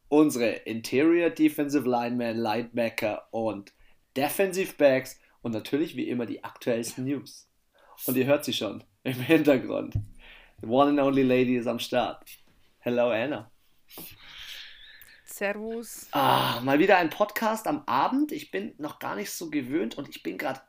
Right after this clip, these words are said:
Speaker 1: richtig beschäftigt mit so einem scheiß Stich an meinem Sprunggelenk. Oh. Also inzwischen muss man ja sagen, die Temperatur hat wieder angezogen.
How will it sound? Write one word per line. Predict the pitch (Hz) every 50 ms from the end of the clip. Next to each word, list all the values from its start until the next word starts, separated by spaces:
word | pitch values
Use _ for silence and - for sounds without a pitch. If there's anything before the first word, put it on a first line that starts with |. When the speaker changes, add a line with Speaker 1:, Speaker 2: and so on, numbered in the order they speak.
| - - 123
Speaker 1:
richtig | 143 185 - - - - 196 - -
beschäftigt | 160 - - - 160 - - - 180 160 -
mit | 143 135 135
so | 139
einem | 131 123 117 113
scheiß | - - - - - 165 190 190 - - -
Stich | - - - - - _ - 190 196 - - - -
an | - 135 131 131
meinem | 127 131 135 143
Sprunggelenk. | 131 - - - 131 151 180 190 147 120 98 80 76 92 - - - _ _ _ _ _ _ _ _ _ -
Oh. | - - - - - - _ _ _ _ _ _ _ _ _ _ _ _ _ - - - - - - - _ _ _
Also | - 139 143 180
inzwischen | 170 147 131 - 175 226 - - 233
muss | 226 -
man | 226 208 190
ja | 170
sagen, | 147 165 185 202 196
die | 190 185
Temperatur | 185 180 180 180 165 156 - - 214 220
hat | 208 208
wieder | 180 175 160 156
angezogen. | 185 202 185 147 - - 135 135 139 170 -